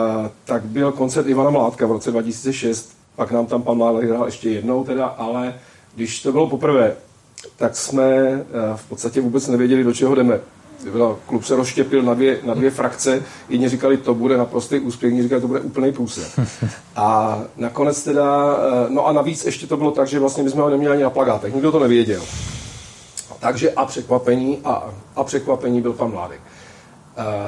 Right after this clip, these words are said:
pan Mládek přijel, byl z toho trošku vyděšený,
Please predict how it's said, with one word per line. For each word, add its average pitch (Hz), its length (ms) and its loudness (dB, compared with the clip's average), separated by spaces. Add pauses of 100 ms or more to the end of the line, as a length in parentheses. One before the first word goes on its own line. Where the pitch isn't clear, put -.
(240)
pan 139 160 2
Mládek 147 280 0
přijel, 160 580 2 (400)
byl 127 240 -2
z 120 60 -6
toho 143 140 2
trošku 139 260 -4
vyděšený, 139 580 -2